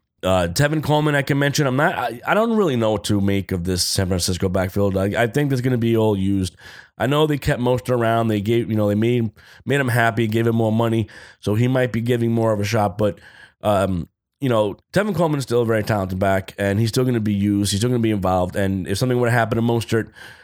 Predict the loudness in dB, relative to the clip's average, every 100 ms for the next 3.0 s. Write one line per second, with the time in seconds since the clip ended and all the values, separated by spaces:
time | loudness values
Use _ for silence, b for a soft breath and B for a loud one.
0 | B 0 0 0 0 0 0 0 0 0
1 | 0 -2 -2 0 0 0 0 0 -2 -2
2 | -2 -2 0 0 0 0 0 0 0 0